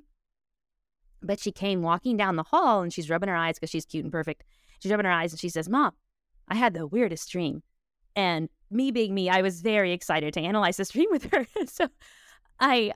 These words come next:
I said, disclaimer, not that all dreams are messages, we all know, but I,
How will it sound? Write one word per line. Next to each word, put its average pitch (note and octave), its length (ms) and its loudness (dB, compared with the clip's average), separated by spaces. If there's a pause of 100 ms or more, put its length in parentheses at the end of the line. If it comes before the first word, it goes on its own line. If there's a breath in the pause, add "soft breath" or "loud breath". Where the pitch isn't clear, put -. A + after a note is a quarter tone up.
I G#3+ 120 0
said, F3+ 480 0 (360)
disclaimer, D#3 640 0
not D#3+ 200 2
that F#3 80 0
all E3+ 160 2
dreams F#3 240 0
are A3 80 0
messages, D#3 480 -2
we E3 80 -4
all D#3+ 140 0
know, D3 180 -2
but G3+ 240 2 (180)
I, F#3 360 4